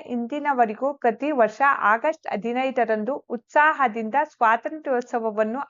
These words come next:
ಆಚರಿಸುತ್ತೇವೆ. ಆ ದಿನ ನಮ್ಮ ರಾಷ್ಟ್ರಧ್ವಜವನ್ನು ಆರಿಸಿ, ರಾಷ್ಟ್ರಗೀತೆಯನ್ನು ಹಾಡಿ,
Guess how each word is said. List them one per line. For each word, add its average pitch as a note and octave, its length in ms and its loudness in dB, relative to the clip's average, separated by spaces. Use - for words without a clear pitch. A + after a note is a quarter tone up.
ಆಚರಿಸುತ್ತೇವೆ. G3+ 960 -2
ಆ E4 260 6
ದಿನ E4 260 -6
ನಮ್ಮ B3 260 -8
ರಾಷ್ಟ್ರಧ್ವಜವನ್ನು B3+ 960 -4
ಆರಿಸಿ, G#3 800 -6
ರಾಷ್ಟ್ರಗೀತೆಯನ್ನು C4+ 920 -2
ಹಾಡಿ, A3 600 -4